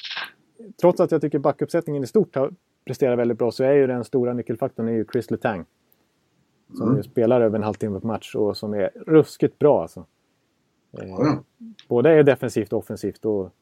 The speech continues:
Speaker 1: spelar lite på gränsen. Han är lite sådär småful också, tycker jag. Eh, jag, jag minns fortfarande för n-, någon match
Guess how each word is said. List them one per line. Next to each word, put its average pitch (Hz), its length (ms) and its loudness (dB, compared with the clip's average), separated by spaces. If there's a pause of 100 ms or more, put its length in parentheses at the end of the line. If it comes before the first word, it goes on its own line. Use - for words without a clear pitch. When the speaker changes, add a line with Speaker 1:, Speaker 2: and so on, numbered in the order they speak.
(460)
Speaker 1:
spelar 135 260 4
lite 123 260 -6
på 135 80 0
gränsen. 131 380 0
Han 117 140 -2
är 143 60 0
lite 143 260 0
sådär 120 200 -2
småful 123 500 -4
också, 90 200 -8
tycker 90 220 -10 (760)
jag. - 160 -14
Eh, 58 260 -12 (540)
jag, - 180 -12
jag 139 180 0
minns 151 220 0
fortfarande 180 640 2 (600)
för 151 120 0
n-, 160 100 -4
någon 151 140 -2
match 143 300 -2